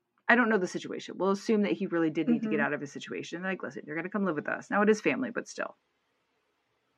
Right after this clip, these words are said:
Speaker 1: They took him in and they supported him and they loved him and they invested in his interests and his hobbies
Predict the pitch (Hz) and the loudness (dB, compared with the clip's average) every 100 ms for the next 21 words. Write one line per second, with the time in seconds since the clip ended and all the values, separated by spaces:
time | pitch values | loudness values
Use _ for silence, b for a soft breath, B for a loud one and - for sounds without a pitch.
0 | _ _ - 202 240 233 202 196 196 185 | _ _ -6 0 2 6 6 6 4 2
1 | 180 - 160 - 185 180 185 185 170 175 | 0 -4 -10 -2 0 2 0 -2 -2 -2
2 | 170 170 160 170 180 - 180 165 170 - | -4 -2 0 2 2 0 -4 -2 -2 0
3 | 165 165 160 151 156 175 175 - 180 170 | -2 0 -2 -2 -2 -2 -2 -2 -2 -2
4 | 165 175 160 156 - 185 180 202 180 185 | -2 -2 -2 -2 -6 -6 -4 0 0 -2
5 | - - 165 151 - 165 160 160 160 156 | -10 -8 -6 -6 2 2 4 4 4 2